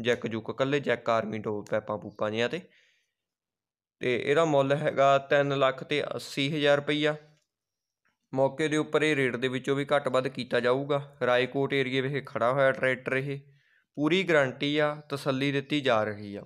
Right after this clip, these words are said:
ਪੂਰੀ ਗਾਰੰਟੀ ਆ, ਤਸੱਲੀ ਦਿੱਤੀ ਜਾ ਰਹੀ ਆ। ਨੰਬਰ ਆ, ਜੋ ਵੀ ਮਾਲਕਾਂ ਨੇ ਸੰਪਰਕ ਦੇ ਆਪਾਂ ਥੱਲੇ ਦੇ ਰਹੇ ਹਾਂ, ਫੋਟੋਆਂ ਦੇ ਉੱਤੋਂ ਤੁਸੀਂ ਨੰਬਰ ਚੱਕ ਕੇ ਮਾਲਕਾਂ ਦੇ ਨਾਲ ਗੱਲਬਾਤ ਕਰਕੇ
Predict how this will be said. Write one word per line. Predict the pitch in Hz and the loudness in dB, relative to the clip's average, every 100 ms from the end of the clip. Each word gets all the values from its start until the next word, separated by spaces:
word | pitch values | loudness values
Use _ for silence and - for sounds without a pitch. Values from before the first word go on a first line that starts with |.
| - | -14
ਪੂਰੀ | - 135 156 | -8 -4 -4
ਗਾਰੰਟੀ | 143 131 117 113 123 135 | 0 0 0 -2 -6 -2
ਆ, | 151 151 - - _ | -2 -4 -16 -20 _
ਤਸੱਲੀ | 143 139 131 135 | -8 -4 -2 -2
ਦਿੱਤੀ | 143 143 - | -2 -4 -4
ਜਾ | 139 127 113 | -2 0 2
ਰਹੀ | 113 120 135 139 | 0 -4 -4 -2
ਆ। | 143 143 - _ _ | -2 -4 -16 _ _
ਨੰਬਰ | 131 135 131 147 | -2 -2 2 4
ਆ, | 156 | 4
ਜੋ | 135 135 | 2 0
ਵੀ | 135 | 0
ਮਾਲਕਾਂ | 139 131 120 120 127 | 0 2 2 2 -2
ਨੇ | 131 | -2
ਸੰਪਰਕ | 127 127 117 117 117 131 | -4 -6 0 0 2 0
ਦੇ | 127 | 0
ਆਪਾਂ | 127 - 127 | 0 0 -2
ਥੱਲੇ | 123 107 113 | -4 -4 -2
ਦੇ | 110 107 | -2 -4
ਰਹੇ | 107 123 131 | -4 -4 -4
ਹਾਂ, | |
ਫੋਟੋਆਂ | 127 117 117 127 | -4 -6 -4 -2
ਦੇ | 131 | -2
ਉੱਤੋਂ | 123 123 120 | -4 -8 -10
ਤੁਸੀਂ | 120 120 | -8 -6
ਨੰਬਰ | 110 107 104 | -4 -2 -4
ਚੱਕ | 107 101 - | -4 -6 -6
ਕੇ | |
ਮਾਲਕਾਂ | 127 110 104 104 | -2 0 -2 -4
ਦੇ | 104 | -6
ਨਾਲ | 101 104 | -4 -4
ਗੱਲਬਾਤ | 107 104 101 101 101 | -2 -4 -4 -8 -8
ਕਰਕੇ | - 104 - 135 147 143 | -6 -8 -6 -4 -4 -6